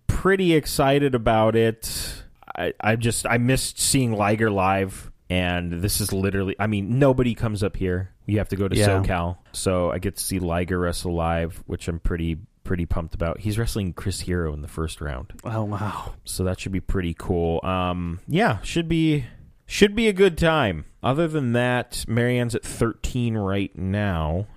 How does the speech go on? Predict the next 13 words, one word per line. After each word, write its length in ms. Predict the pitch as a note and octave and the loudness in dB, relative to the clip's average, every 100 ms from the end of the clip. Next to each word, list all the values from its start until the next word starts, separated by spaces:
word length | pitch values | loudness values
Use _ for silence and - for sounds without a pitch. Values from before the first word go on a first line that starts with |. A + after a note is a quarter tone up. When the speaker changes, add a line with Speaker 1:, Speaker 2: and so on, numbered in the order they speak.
| - - | -20 -20
Speaker 1:
so 200 | - F#2 | -10 -4
we'll 240 | F2+ F#2 | 0 0
get 180 | F#2 F#2 | 0 0
a 40 | F#2 | 0
report 360 | F2+ - F#2+ | -2 -2 -4
from 200 | - F#2 | -4 -8
her 560 | E2+ F#2+ F2+ F2 F2 - - _ - | -4 -2 0 0 -2 -6 -18 _ -8
next 360 | F2+ F2+ - G2 | -4 -4 -4 -2
week, 240 | G2+ - - | -2 -4 -2
I'm 200 | F#2+ G2+ | 0 0
sure. 760 | - - C#3 B2+ G#2 G2+ - - _ - | -2 0 4 4 4 0 -4 -16 _ -12
Speaker 2:
Very 180 | G2+ G2 | -12 -8
cool. 320 | - G2+ B2 | -6 -6 -6